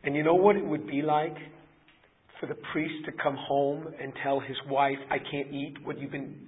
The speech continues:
you know, been cooking for the last couple of days because I went into the house of a Gentile"?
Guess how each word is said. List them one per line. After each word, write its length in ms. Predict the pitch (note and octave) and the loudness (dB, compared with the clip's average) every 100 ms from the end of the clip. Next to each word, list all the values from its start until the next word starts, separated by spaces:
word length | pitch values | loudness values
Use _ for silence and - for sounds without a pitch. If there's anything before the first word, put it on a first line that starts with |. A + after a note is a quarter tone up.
| - | -12
you 100 | B2+ | -10
know, 120 | B2+ - - _ _ | -10 -12 -18 _ _
been 160 | C#3 C#3 - | -4 0 -2
cooking 360 | - C#3+ D3 - - - - - | 0 -2 -2 -6 -12 -16 -20 -12
for 100 | - - - - | -10 -10 -8 -2
the 60 | |
last 300 | C#3 C#3 C#3 | 2 0 0
couple 240 | - C#3 D#3 | -6 -6 -4
of 80 | |
days 300 | D3+ C#3 C#3 - - - - - - - - _ _ _ _ _ _ _ _ _ _ _ | -2 -2 -2 -6 -14 -18 -20 -20 -20 -20 -20 _ _ _ _ _ _ _ _ _ _ _
because 200 | C#3 C#3+ | -2 0
I 140 | C#3 C#3 | 2 2
went 140 | C#3+ | 0
into 180 | C#3+ C#3+ | -2 -4
the 80 | C#3+ | -6
house 320 | - C#3+ - | -4 -4 -4
of 80 | C3+ | -8
a 80 | C#3 | -8
Gentile"? 640 | C#3+ D3+ C3+ C3+ C#3 | -6 -6 -4 -2 -2